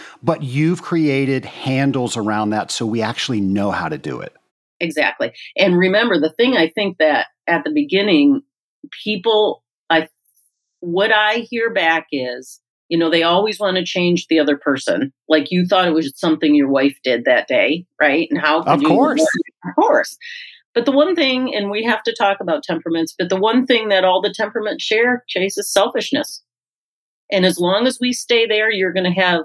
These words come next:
Speaker 2: terrible communication, conflict, no resolution. But we, when we can move from selfishness to servitude,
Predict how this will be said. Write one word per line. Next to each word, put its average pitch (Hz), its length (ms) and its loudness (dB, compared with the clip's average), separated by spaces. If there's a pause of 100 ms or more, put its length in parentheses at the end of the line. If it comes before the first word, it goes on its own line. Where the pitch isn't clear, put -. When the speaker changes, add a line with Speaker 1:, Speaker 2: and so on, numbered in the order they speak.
(540)
Speaker 2:
terrible 190 460 0
communication, - 720 -2 (420)
conflict, - 920 -2 (140)
no 190 340 2
resolution. 160 840 0 (400)
But 170 160 0
we, - 160 0 (120)
when 165 200 4
we - 100 6
can 156 160 2
move - 380 2
from 277 320 4 (200)
selfishness 196 800 0
to 156 120 -2
servitude, 202 800 0